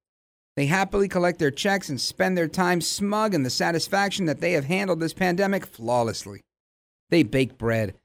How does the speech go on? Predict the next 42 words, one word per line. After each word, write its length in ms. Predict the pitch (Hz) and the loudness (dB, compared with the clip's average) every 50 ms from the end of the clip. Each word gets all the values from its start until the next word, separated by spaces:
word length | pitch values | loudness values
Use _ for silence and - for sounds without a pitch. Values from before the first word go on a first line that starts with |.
| _ _ _ _ _ - | _ _ _ _ _ -2
They 80 | 190 | -2
bought 240 | 170 135 143 147 143 | 0 2 2 2 2
a 60 | 135 | 2
Peloton 560 | 110 - 131 135 135 120 - 139 131 123 117 110 | 2 2 2 2 2 2 0 0 0 0 0 0
bike 320 | 117 117 113 107 - - _ _ _ _ - | 0 -2 -2 -4 -6 -10 _ _ _ _ -6
and 120 | 143 117 | -4 2
post 220 | - 156 147 147 - | 4 4 4 4 2
Instagram 560 | 160 156 151 151 - 143 131 139 135 123 - | 0 0 0 0 -2 0 2 2 2 2 0
pictures 320 | 143 139 135 - 135 117 | -2 -4 -2 -4 -6 -6
of 100 | 120 110 | -6 -8
sunrises 600 | - - - 139 135 127 123 120 117 107 113 110 - | -6 -4 -2 -2 0 0 0 0 -2 -2 -2 -6 -4
from 180 | - 131 113 | -4 -4 -2
vacation 440 | 107 110 101 - 113 104 - - 104 | -2 -2 -2 -2 -4 -4 -4 -6 -6
homes. 340 | 95 104 92 90 - - _ _ _ _ _ _ _ - | -6 -6 -8 -8 -12 -16 _ _ _ _ _ _ _ -6
They're 120 | - 165 147 | -2 -2 0
happy 380 | 117 131 160 165 165 160 156 | 2 2 0 0 0 0 0
to 80 | 127 135 | 2 2
listen 300 | 135 143 147 143 - 131 | 4 2 2 2 -2 -4
to 180 | - 139 - - | -4 -4 -4 0
every 280 | 156 170 165 170 180 156 | -2 0 0 0 0 -2
backward 500 | 117 147 143 147 156 151 - 165 147 127 | 0 -2 -2 -2 -2 -2 -2 -2 -2 0
directive 480 | 135 127 127 131 131 131 135 135 120 | 0 0 2 0 0 0 -2 -4 -4
from 180 | - 131 117 110 | -2 -4 -4 -2
elected 340 | 110 120 123 123 - 135 123 | -2 -2 -2 -2 -2 -2 -2
officials. 540 | 120 - - 120 107 - 110 101 92 - _ _ - | -2 -2 -4 -4 -4 -4 -6 -6 -8 -10 _ _ -6
They 100 | - 165 | -2 0
haven't 360 | 156 147 165 156 151 151 135 | 0 2 2 2 2 0 0
suffered 520 | - - - - 214 202 190 - 156 135 120 | 0 -2 0 2 2 2 2 2 0 0 0
like 220 | 123 120 120 113 | 0 -2 -4 -2
their 120 | - 120 117 | -2 -4 -4
fellow 320 | - - 127 117 117 117 | -2 -2 -2 -2 0 0
New 120 | 113 113 | 0 0
Yorkers. 560 | 113 113 117 120 117 - - 85 - - - _ _ _ _ _ _ _ _ _ - | 0 0 0 0 -2 -4 -8 -14 -16 -16 -20 _ _ _ _ _ _ _ _ _ -10
The 80 | - 110 | -6 -4
second 420 | - - 202 220 220 - 147 113 | 0 2 4 4 4 4 0 -2
group 300 | - 110 107 107 104 - _ _ _ _ _ _ - | 0 -2 -2 -2 -4 -6 _ _ _ _ _ _ -2
has 160 | 143 135 139 | 0 4 4
either 180 | 151 139 135 123 | 4 4 4 2
worked 340 | 120 123 147 156 147 151 - | 2 4 4 4 4 2 -4
through 260 | - - 156 220 254 | -4 0 2 2 4
the 100 | 254 240 | 4 2
lockdown, 640 | 226 226 226 233 226 - 247 240 240 254 240 - | 2 4 2 2 0 2 2 4 4 2 0 -2